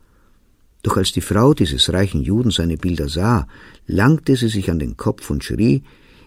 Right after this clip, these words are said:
"Diese Bilder will ich nicht im Haus, sie bedrücken mich." Zuerst versuchte der Mann noch, sie davon zu überzeugen, dass das hohe Kunst sei, und zeigte ihr Zeitungsausschnitte, die Vaters Bilder rühmten. Doch das half nichts.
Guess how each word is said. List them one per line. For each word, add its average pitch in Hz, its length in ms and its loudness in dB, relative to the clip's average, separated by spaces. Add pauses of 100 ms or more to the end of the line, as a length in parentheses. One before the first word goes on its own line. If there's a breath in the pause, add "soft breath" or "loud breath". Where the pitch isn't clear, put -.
(160 soft breath)
"Diese 240 360 6
Bilder 185 640 2
will 196 160 4
ich 147 180 -2
nicht - 220 -2
im 143 180 -2
Haus, - 400 -4 (240 soft breath)
sie - 160 -6
bedrücken 95 520 0
mich." - 300 -10 (1600)
Zuerst - 400 -8
versuchte - 400 -2
der 73 100 -4
Mann 87 220 0
noch, 78 140 -4
sie - 140 -4
davon 73 300 -4
zu 82 140 -4
überzeugen, 87 720 0
dass - 160 -10
das - 220 -8
hohe 80 200 -2
Kunst - 380 -2
sei, 73 240 -4 (400 loud breath)
und - 140 -8
zeigte 76 260 -4
ihr 60 100 -8
Zeitungsausschnitte, - 1080 -4
die - 80 -16
Vaters - 440 -4
Bilder 90 380 -4
rühmten. 123 500 2 (440)
Doch - 240 -6
das - 260 -14
half - 300 -10
nichts. - 360 -16